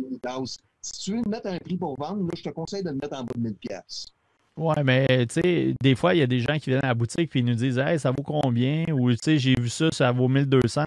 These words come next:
Speaker 2: sur eBay. » Mais quand tu, tu cliques, par exemple, sur le Sold Listing As, que, qu'on retrouve sur eBay, puis tu vois qu'ils se vendent, mettons,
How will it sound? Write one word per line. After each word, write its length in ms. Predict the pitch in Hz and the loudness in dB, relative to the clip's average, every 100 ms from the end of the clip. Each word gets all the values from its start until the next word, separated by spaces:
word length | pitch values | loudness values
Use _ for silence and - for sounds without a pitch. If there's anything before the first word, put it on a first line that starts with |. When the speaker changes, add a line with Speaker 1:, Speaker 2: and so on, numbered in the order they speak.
| - | -2
Speaker 2:
sur 160 | 127 | -2
eBay. » 440 | 120 117 139 185 196 _ - _ - | 0 0 0 0 -2 _ -20 _ 0
Mais 320 | 120 120 117 113 | 2 4 2 2
quand 140 | 147 | 0
tu, 120 | - - _ _ | -2 -10 _ _
tu 160 | - - | -18 -4
cliques, 300 | 143 160 - | 0 0 2
par 120 | 123 | 2
exemple, 320 | 123 135 160 | 2 0 -2
sur 240 | - 123 113 | 0 0 2
le 180 | 117 113 | 4 2
Sold 340 | - 151 147 131 | 2 2 2 4
Listing 440 | 117 - 135 120 | 2 0 0 0
As, 340 | 127 135 170 160 131 - _ _ _ | 0 0 0 -2 -6 -12 _ _ _
que, 280 | 120 113 113 | 0 2 2
qu'on 220 | 117 123 | 0 0
retrouve 400 | 117 120 127 151 | 2 2 2 -2
sur 180 | 143 123 | 0 0
eBay, 400 | 117 117 131 175 | 2 2 4 4
puis 100 | - | 2
tu 140 | - | -6
vois 300 | 110 120 156 | -2 2 2
qu'ils 200 | 147 120 | 0 -4
se 60 | 107 | -2
vendent, 220 | 131 143 | 0 2
mettons, 420 | 123 - 123 117 | 0 0 0 0